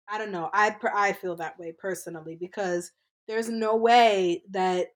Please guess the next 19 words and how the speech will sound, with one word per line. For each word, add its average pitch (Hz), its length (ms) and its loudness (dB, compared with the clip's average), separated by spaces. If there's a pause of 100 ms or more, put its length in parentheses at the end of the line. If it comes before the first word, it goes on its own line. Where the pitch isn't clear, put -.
(140)
a 208 120 -8
dude 214 240 -8
is 220 80 -4
gonna 208 220 -2
get 208 220 -2
disrespectful 196 920 -6 (100)
and 180 160 -12 (100)
out 196 180 -6
of 185 80 -2
line 254 360 4
with 202 160 0
me 175 360 -4 (640)
if 202 220 -12
I 208 180 0
don't 196 180 -6
think 190 220 -4
that 175 200 -4
I, 180 320 -2
I, 175 240 -6